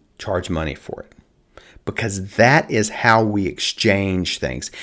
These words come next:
We used to do things with our gifts. We used to,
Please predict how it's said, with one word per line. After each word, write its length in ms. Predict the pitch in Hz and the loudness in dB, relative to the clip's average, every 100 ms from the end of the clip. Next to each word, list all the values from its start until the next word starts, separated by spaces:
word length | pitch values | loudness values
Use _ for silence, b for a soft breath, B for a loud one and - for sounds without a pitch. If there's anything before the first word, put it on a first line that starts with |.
| B B | B B
We 140 | - 90 | -4 -2
used 400 | 95 202 - - | 4 6 4 0
to 80 | 208 | 0
do 260 | 165 120 | 6 6
things 480 | 107 110 95 95 - | 6 4 4 2 -2
with 160 | 92 - | -4 -4
our 120 | 82 | -4
gifts. 500 | 87 90 78 - - | -2 -2 0 -4 -4
We 140 | 95 | -2
used 280 | 92 92 - | 0 -2 -2
to, 240 | 92 76 | -2 -2